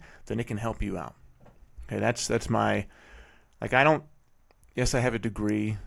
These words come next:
It's in music education. Okay, I'm a teacher. Was a teacher, but I still teach. Um, but I don't think you need a, a piece of paper and to say that you've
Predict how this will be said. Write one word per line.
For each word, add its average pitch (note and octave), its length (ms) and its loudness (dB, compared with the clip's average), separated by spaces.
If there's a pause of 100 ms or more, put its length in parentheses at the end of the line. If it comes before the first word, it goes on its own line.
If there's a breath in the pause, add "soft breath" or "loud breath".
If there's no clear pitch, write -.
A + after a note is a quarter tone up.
(120)
It's - 100 -10
in G2+ 100 0
music G#2+ 260 -2
education. G2 640 -4 (720)
Okay, - 80 -6
I'm G#2 100 0
a G2+ 40 -2
teacher. G#2 520 0 (1160 loud breath)
Was G#2+ 160 6
a G2+ 40 2
teacher, G2+ 380 0 (260)
but C3 60 2
I A#2 40 6
still G#2+ 180 0
teach. - 360 -10 (640)
Um, F#2+ 540 2 (580)
but B2 120 4
I C3 100 8
don't F3 140 4
think D3+ 240 0
you B2 60 4
need A2+ 520 2 (480)
a, - 60 -6 (180)
a - 60 0
piece D#3 200 8
of - 100 2
paper B2 440 4 (560 soft breath)
and G#2 120 -8
to G#2 100 -2
say A#2+ 200 4
that G2 160 -2
you've G#2 400 -6